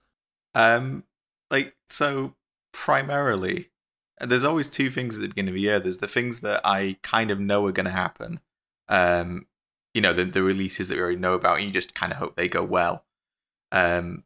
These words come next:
the, the thing that I always want from any year, and this is very nebulous, is to be surprised by things. And,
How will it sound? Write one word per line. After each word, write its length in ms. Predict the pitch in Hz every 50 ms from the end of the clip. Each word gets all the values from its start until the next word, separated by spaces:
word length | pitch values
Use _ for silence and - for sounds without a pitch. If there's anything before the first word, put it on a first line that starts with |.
| _ _
the, 480 | - - 85 104 104 101 98 95 - -
the 120 | - 107 101
thing 240 | - 131 123 117 104
that 120 | 98 92
I 260 | 92 95 98 95 98
always 380 | - - - 101 101 98 95 -
want 200 | 95 95 95 -
from 160 | - 95 92
any 120 | 92 95
year, 280 | 95 92 92 87 87 87
and 120 | 87 90
this 140 | 95 95 -
is 140 | 95 90 90
very 240 | - - 92 90 87
nebulous, 640 | 87 87 90 - - 95 90 87 87 - - - - _ - _ - - _ _ _ _
is 320 | - 95 90 90 - - -
to 160 | - 110 95
be 480 | 90 - 104 98 95 92 90 92 - _
surprised 600 | - - - 95 - - 95 90 90 98 92 -
by 160 | - 101 101
things. 420 | 101 - 113 107 107 107 - - - _ -
And, 460 | - 95 95 95 95 92 92 92 -